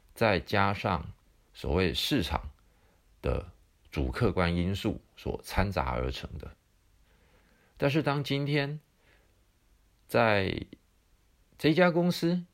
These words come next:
它的既有的经营的能力跟实力，还有市场产品等等，所赋予它的一个价值是高的时候，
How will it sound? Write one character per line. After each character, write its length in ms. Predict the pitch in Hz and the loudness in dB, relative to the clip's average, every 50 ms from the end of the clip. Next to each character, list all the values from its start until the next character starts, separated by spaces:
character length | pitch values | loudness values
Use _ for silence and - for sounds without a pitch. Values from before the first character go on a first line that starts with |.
| _ _ _ _ _ _ _ _ _ | _ _ _ _ _ _ _ _ _
它 180 | - - 92 95 | -2 0 2 4
的 160 | 92 87 82 | 4 4 2
既 380 | - - - - 175 160 110 82 | 0 -2 -2 0 2 2 2 2
有 180 | 73 67 69 | 0 0 0
的 100 | 69 73 | 0 -2
经 360 | 73 - - - 113 110 120 | -2 -4 -4 -2 -2 0 0
营 220 | 113 82 71 71 73 | -2 -2 -2 -2 -2
的 160 | 76 73 71 | -2 -2 -2
能 280 | 69 71 71 71 76 92 | 0 -2 -2 -2 0 0
力 260 | 262 - - - - - _ _ | 0 0 0 -4 -10 -18 _ _
跟 220 | - 92 92 101 | 0 0 0 0
实 320 | 104 - - - - 69 | -2 -2 -2 -2 -2 0
力， 300 | 78 95 117 113 92 - - _ _ _ _ _ _ _ | 0 0 0 0 -2 -6 -10 _ _ _ _ _ _ _
还 140 | - - 76 | -2 0 2
有 200 | 82 80 69 67 | 2 2 0 0
市 300 | 67 - - - 127 95 | -2 -4 -4 -2 -2 -2
场 220 | 76 - - 64 - - - | -2 -4 -8 -10 -10 -12 -12
产 300 | - - - - - 90 | -12 -6 -4 -2 -2 -2
品 260 | 101 107 92 65 64 - - | 0 0 -2 -2 -4 -6 -2
等 240 | - 64 65 85 101 | -2 0 0 2 2
等， 180 | 107 - - - - - _ _ _ - _ _ _ _ _ _ _ _ _ _ _ _ _ _ _ | 2 2 0 -2 -12 -20 _ _ _ -20 _ _ _ _ _ _ _ _ _ _ _ _ _ _ _
所 680 | - - - - 82 71 67 65 64 64 - - - - _ _ | -16 -14 -4 -2 0 2 2 2 0 -2 -4 -6 -10 -14 _ _
赋 340 | - - - 202 202 156 90 | -14 -2 0 2 2 2 2
予 140 | 71 69 | 0 0
它 240 | - 73 85 82 80 | 0 0 0 0 2
的 120 | 80 76 71 | 2 0 0
一 140 | 71 76 | 0 -2
个 200 | - - 67 60 | -2 -2 -2 -2
价 380 | 60 - - 156 151 117 85 76 | -4 0 2 2 2 4 2 -4
值 340 | - - - - - 64 65 - _ _ _ _ _ _ _ _ _ _ _ _ _ _ _ _ _ _ _ _ _ _ _ _ _ _ _ _ _ _ _ _ _ _ _ _ _ _ | -6 -6 -6 -6 -6 -6 -6 -8 _ _ _ _ _ _ _ _ _ _ _ _ _ _ _ _ _ _ _ _ _ _ _ _ _ _ _ _ _ _ _ _ _ _ _ _ _ _
是 160 | - - - 110 | -8 -4 -2 2
高 220 | - 113 117 139 | 2 2 2 2
的 100 | 123 85 | 0 -2
时 160 | 76 - - | -2 -4 -8
候， 240 | - 73 - - - | -6 -6 -6 -6 -8